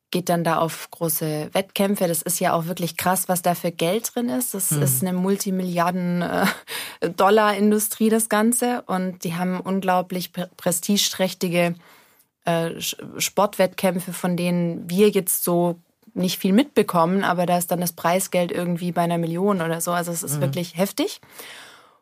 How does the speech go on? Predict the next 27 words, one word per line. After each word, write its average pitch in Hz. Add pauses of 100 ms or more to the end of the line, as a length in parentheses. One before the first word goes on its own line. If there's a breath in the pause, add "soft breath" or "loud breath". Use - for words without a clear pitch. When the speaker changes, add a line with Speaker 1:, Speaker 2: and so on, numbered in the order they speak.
(140)
Speaker 1:
Und 233
natürlich 233
auch, 214 (840)
d-, 208
die 196
sind 247
natürlich, 208
die 180
haben 254
ja 190
alle 190
was 190
Genialisches, 170 (180)
diese 175
Speaker 2:
Mhm. -
Speaker 1:
Spieler. 160
Das 165
ist -
wahnsinnig 202
komplex. 196
Also 180
da 180
wirklich 196 (260)
Top-Level 196
mitzumischen, 190
ist -
faszinierend. 196